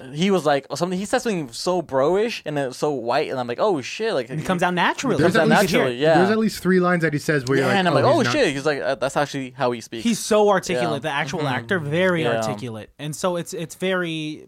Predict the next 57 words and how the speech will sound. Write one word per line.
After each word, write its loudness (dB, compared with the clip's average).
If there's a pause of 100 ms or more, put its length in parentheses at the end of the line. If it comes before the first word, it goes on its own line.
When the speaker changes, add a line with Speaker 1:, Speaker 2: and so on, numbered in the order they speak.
(120)
Speaker 2:
I, -12
I -2
guess -2
you're 0
right. 4
It 2
is 2
jarring 0
just -6
because 0
Speaker 3:
It 2
Speaker 2:
I 4
Speaker 3:
is. 2
Speaker 2:
know 4
him 2
as 0
a -4
different -6
character, -4
seeing -8
him, -8 (320)
seeing 0
him 2
do 0
this -6
very -2
step-, -8
stereotypical -2
role. -16
But 0
it 2
was 2
two -4
thousand -4
nine. -14 (300)
He 0
wasn't 2
Speaker 1:
Mm-hmm. -2
Speaker 2:
very 4
prominent 2
at -8
the -12
time. -12
And -10
so -2
he's -6
probably -4
going -2
in -2
with -8
those -4
headshots 0
that -4
he -4
has. -2
He's -6
getting -4